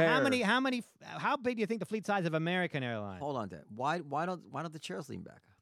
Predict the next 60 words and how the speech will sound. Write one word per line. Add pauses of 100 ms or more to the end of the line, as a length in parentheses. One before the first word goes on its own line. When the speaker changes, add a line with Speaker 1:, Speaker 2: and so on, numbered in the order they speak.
Speaker 2:
I
don't
know,
but
I
will
tell
you,
I
see
the
logic
in
it. (800)
And
because
when
you
are
in
front
of
me
leaning
back
your
chair, (420)
I
am
subject
to
whatever
happens.
If
I
have
my
computer
there,
I
almost
had
my
computer,
like,
slammed
down
on
when
a
guy,
like,
leaned
the
chair
back
in
front
of
me.